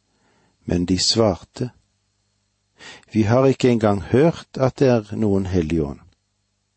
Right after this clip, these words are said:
«Hva slags dåp er dere døpt med?» spurte han. De sa, «Johannes' dåp.»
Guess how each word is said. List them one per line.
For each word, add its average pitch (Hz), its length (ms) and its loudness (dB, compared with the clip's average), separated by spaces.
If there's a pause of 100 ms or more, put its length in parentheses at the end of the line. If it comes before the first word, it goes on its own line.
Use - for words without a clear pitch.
(800)
«Hva 101 140 2
slags - 400 0
dåp 147 420 0
er 170 80 0
dere 131 280 0
døpt 98 400 -4
med?» 90 140 0
spurte - 420 -6
han. 78 200 -8 (1200)
De 98 140 2
sa, 104 280 2
«Johannes' 120 840 0
dåp.» - 340 -4